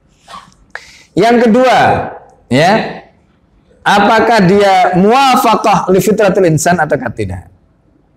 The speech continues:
Dan yang ketiga, tatmainul qulub, menentramkan hati ataukah tidak? Nah, ini.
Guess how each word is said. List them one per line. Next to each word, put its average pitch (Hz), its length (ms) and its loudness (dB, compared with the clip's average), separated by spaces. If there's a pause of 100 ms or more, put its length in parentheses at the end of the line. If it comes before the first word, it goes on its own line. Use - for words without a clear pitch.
(260)
Dan 117 240 0
yang 110 80 0
ketiga, 123 640 0 (520)
tatmainul 139 640 0
qulub, 143 480 -2
menentramkan 139 640 0
hati 110 400 -2
ataukah 95 240 -12
tidak? - 320 -20 (320)
Nah, 85 160 -20
ini. 95 240 -14